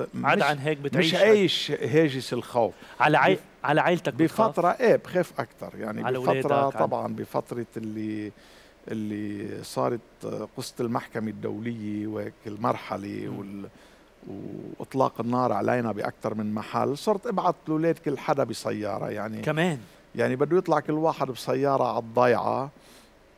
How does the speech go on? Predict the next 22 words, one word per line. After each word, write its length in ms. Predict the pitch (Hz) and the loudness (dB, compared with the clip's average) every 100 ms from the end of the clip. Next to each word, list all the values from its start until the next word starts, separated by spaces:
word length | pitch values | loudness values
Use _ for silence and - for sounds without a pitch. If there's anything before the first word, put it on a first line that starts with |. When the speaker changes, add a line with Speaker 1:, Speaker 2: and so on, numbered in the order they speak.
| _ - | _ -8
Speaker 2:
آه، 100 | 113 | -6
بس 400 | 110 160 - - - | 0 0 0 -6 -2
أعرف 380 | 165 151 - | 2 2 2
وصلوا 320 | 160 - 143 127 | -2 0 0 0
كلهم 340 | 143 143 151 165 | 0 0 -2 0
أرجع 380 | 175 147 143 - | -2 0 0 0
أنا 160 | 123 - | 0 -2
أتحرك. 360 | - - - | -4 -4 -4
Speaker 1:
يعني، 240 | 123 139 139 | -4 -6 -6
يعني 220 | 127 131 | -8 -8
كمان 340 | 135 151 233 240 | -4 -2 -2 -2
أنت 180 | 220 | 2
Speaker 2:
لحد 420 | 202 185 208 190 190 | 4 4 4 4 6
Speaker 1:
حضر- 120 | 214 | 6
Speaker 2:
هلأ 260 | 226 202 | 6 4
أنا 100 | 185 | 2
ومرتي 380 | 185 185 208 214 | 2 4 2 4
ما 100 | 208 | 2
بنطلع 340 | 233 220 147 113 | 2 -2 -2 -4
بسيارة 420 | - 113 107 107 | -4 -2 -2 -2
وحدة، 360 | 104 - 110 | -8 -10 -8
نحن 220 | 107 104 | -8 -6